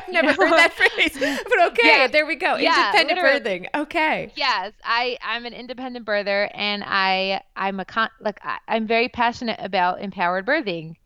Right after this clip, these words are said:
Speaker 2: because my body was designed to do this. I'm in a, thank God my bo-, I'm in a healthy place to be able to do that,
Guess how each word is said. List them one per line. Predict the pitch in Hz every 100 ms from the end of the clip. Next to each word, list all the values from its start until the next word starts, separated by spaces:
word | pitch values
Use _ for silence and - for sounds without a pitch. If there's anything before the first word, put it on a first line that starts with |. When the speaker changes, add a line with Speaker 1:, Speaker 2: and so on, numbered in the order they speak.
| _ -
Speaker 2:
because | 226 226 190
my | 196 190
body | 180 175 190
was | 202
designed | 208 185 175
to | 180
do | 185 180
this. | 165 175 - _ _ _ _ _ -
I'm | 180
in | 185
a, | 180 - _ -
thank | 190 196
God | 185 190
my | 190
bo-, | 185 180 -
I'm | 185
in | 180 196
a | 180
healthy | 175 - 202
place | 180 170 -
to | -
be | 175 180
able | 202 214
to | 185
do | 165
that, | 160 151